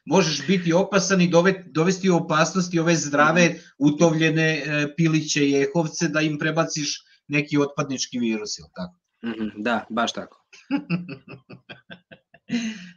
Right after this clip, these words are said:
Speaker 1: Da, da, dobro. Dobro, to bi bilo to otprilike. Ja sam, a, ti puno zahvalan,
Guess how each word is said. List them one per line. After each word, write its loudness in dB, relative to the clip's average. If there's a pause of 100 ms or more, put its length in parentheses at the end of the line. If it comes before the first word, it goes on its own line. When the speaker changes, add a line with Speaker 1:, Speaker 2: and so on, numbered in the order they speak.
Speaker 1:
Da, 0 (180)
da, -4 (280)
dobro. -4 (800)
Dobro, 4
to 2
bi 0
bilo 2
to 0
otprilike. 0
Ja 0
sam, -4
a, -2
ti -12
puno -2
zahvalan, 0